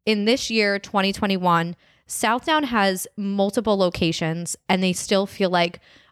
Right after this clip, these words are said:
a small local coffee roaster. They have a pour over bar, right? Southdown and Fondati are the only ones where you can actually kind of watch the pour overs happening.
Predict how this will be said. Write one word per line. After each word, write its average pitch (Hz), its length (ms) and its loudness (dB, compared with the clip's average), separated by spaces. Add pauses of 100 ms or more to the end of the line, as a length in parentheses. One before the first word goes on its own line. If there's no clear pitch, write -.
a 180 60 -2
small 185 680 2
local 180 720 0 (560)
coffee 180 280 0
roaster. 160 440 -2 (720)
They 208 200 0
have 240 160 -2
a 277 60 -2
pour 226 240 2
over 190 160 2
bar, 175 320 0 (500)
right? 190 340 -2 (840)
Southdown 226 440 2
and 220 120 0
Fondati 190 380 2
are 190 80 0
the 196 140 -2
only 202 200 0
ones 196 360 0
where 190 100 0
you 185 80 -2
can 196 140 -2
actually 180 260 -2
kind 180 240 -2
of 170 140 -8
watch 175 300 -2
the 208 60 -2
pour 202 220 2
overs 185 280 2
happening. 170 520 -4